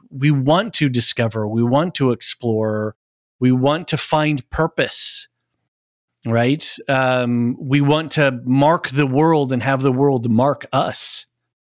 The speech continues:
And <laughs> it's a really great setup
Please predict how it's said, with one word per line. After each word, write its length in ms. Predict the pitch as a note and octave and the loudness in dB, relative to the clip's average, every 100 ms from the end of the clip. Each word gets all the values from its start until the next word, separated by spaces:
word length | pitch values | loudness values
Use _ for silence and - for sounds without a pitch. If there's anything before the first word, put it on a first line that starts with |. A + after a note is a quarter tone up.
| _ _ _ _ _ _ _ _ _ _ _ _ _ _ _ - - | _ _ _ _ _ _ _ _ _ _ _ _ _ _ _ -2 0
And 300 | G#3 D3 - - - | 0 -2 -8 -18 -14
<laughs> 60 | A3+ - | -12 -4
it's 160 | B2 E3 | 0 2
a 100 | B2 A2+ - | 2 2 2
really 400 | A3+ A#3 - F3 | 4 2 0 -2
great 360 | F#3 D#3 D3+ | 2 0 0
setup 640 | - - C#4+ E4 C3 C3+ | 0 2 2 2 0 -4